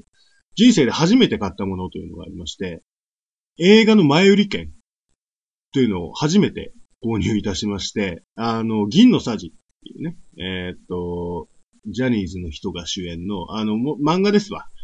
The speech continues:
えー、鋼の錬金術師書いてた人が書いてる、今ね、書いてる農業高校の、あー、漫画ですけども、あれ、立ち読みしてましたけども、<laughs> 面白いですよね。まあ、その映画の前売り券を購入してきたわけなんですが、まあ、今までの人生で映画の前売り券って買ったことがなくて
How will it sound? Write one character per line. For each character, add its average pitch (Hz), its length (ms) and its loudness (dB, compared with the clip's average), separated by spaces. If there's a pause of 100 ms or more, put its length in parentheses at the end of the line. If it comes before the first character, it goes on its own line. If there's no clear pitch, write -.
(320)
え 101 160 -6
ー、 - 20 -8
鋼 180 340 2
の 175 100 2
錬 170 160 4
金 170 160 0
術 165 220 -4
師 - 140 -2
書 110 120 -2
い 101 60 0
て 98 100 -6
た 90 180 -8
人 95 220 -6
が 90 180 -8
書 98 100 -4
い 92 80 -6
て 90 80 -10
る、 - 140 -12
今 98 180 -8
ね、 113 180 -14
書 101 80 -6
い 90 60 -6
て 87 80 -12
る 87 200 -8
農 151 200 4
業 156 200 6
高 160 220 4
校 85 180 -10
の、 80 180 -14 (220)
あ 92 220 -10
ー、 - 20 -6
漫 98 220 -6
画 92 120 -8
で 92 100 -10
す - 60 -20
け 90 100 -14
ど 82 60 -12
も、 95 100 -8
あ 143 60 -4
れ、 139 260 -2 (260)
立 175 140 0
ち - 80 2
読 180 80 4
み 170 320 4 (120)
し - 80 -10
て 175 80 -2
ま 170 100 2
し - 60 0
た - 60 -2
け 85 80 -6
ど 98 60 -8 (160)
も、 95 180 2
<laughs> - 40 -12
面 143 140 2
白 139 220 2
い - 260 -8
で - 80 -16
す - 100 -18
よ 113 60 -8
ね。 151 120 -6 (280)
ま 165 80 -4
あ、 - 20 -2
そ 185 100 0
の 175 280 -2
映 165 140 0
画 156 120 2
の 151 80 2
前 156 180 4
売 160 100 6
り 156 80 2
券 90 220 -6
を - 100 -16 (320)
購 123 140 2
入 113 100 -2
し - 60 -8
て - 80 -4
き - 60 -16
た 90 100 -6
わ 85 60 -8
け 87 80 -10
な - 100 -16
ん - 40 -16
で 85 60 -12
す 120 120 -10
が、 135 140 -2
ま 139 100 0
あ、 117 40 2
今 151 120 2
ま 226 80 4
で 233 100 4
の 147 80 4
人 131 160 2
生 110 120 0
で 98 180 2
映 139 40 6
画 170 120 2
の 175 80 2
前 165 160 4
売 190 60 2
り 180 80 4
券 104 120 2
っ - 20 -8
て 82 80 -12
買 98 120 -6
っ - 20 -14
た 110 80 -4
こ 117 100 -2
と 101 80 -4
が 85 80 -12
な 85 100 -16
く - 80 -20
て 90 220 -8